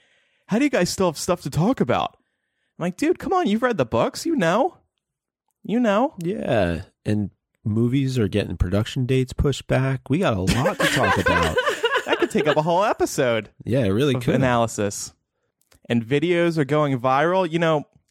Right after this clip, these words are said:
Speaker 1: speaking of that, I wanted to start the show today. I wanted to call, uh, somebody who actually listens to our show. You may know her. She's been in the headlines this week. Her dog went viral <laughs> because she has taught her dog Remus, an adorable doxy,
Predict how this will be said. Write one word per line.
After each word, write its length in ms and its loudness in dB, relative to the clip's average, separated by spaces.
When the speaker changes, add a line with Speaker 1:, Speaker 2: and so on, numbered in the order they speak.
Speaker 1:
speaking 400 -2
of 60 0
that, 200 2
I 100 4
wanted 200 2
to 80 0
start 260 -2
the 60 -6
show 220 0
today. 360 0
I 60 -8
wanted 180 2
to 80 0
call, 640 0
uh, 100 2
somebody 300 0
who 60 0
actually 300 0
listens 420 -2
to 120 0
our 140 2
show. 500 0
You 220 0
may 580 0
know 400 0
her. 280 2
She's 260 -2
been 140 0
in 120 0
the 80 2
headlines 560 0
this 240 -6
week. 260 0
Her 140 0
dog 680 0
went 320 -2
viral 760 0
<laughs> 460 -8
because 300 2
she 180 -2
has 220 0
taught 240 6
her 140 4
dog 280 6
Remus, 520 2
an 120 -2
adorable 640 2
doxy, 840 -2